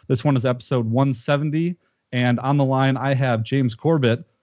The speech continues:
who should be familiar with my audience. So, uh, welcome back to the show. James is an independent researcher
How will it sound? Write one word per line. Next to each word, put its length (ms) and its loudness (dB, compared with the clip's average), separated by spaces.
who 40 2
should 220 -2
be 80 2
familiar 460 2
with 200 0
my 240 2
audience. 520 0
So, 400 0
uh, 240 2
welcome 240 2
back 280 0
to 60 -6
the 80 -4
show. 360 2
James 560 0
is 200 0
an 120 2
independent 440 2
researcher 680 0